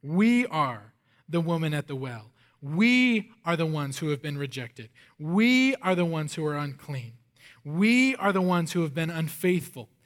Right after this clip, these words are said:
and are so oblivious to our own sin.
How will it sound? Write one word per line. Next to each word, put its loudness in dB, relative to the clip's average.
and 0
are 4
so -2
oblivious 0
to 0
our 0
own -4
sin. -8